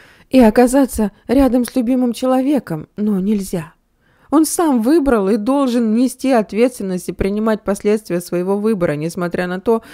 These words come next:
что хочется умереть, лишь бы не испытывать этой тянущей, скручивающей нутро боли.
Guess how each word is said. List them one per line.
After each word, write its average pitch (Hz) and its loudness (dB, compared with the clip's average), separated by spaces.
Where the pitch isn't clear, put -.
что 180 -6
хочется 208 -4
умереть, 160 -8
лишь 208 0
бы 202 0
не 220 0
испытывать 156 -4
этой 165 -4
тянущей, 190 -4
скручивающей 151 -8
нутро 151 -6
боли. 147 -10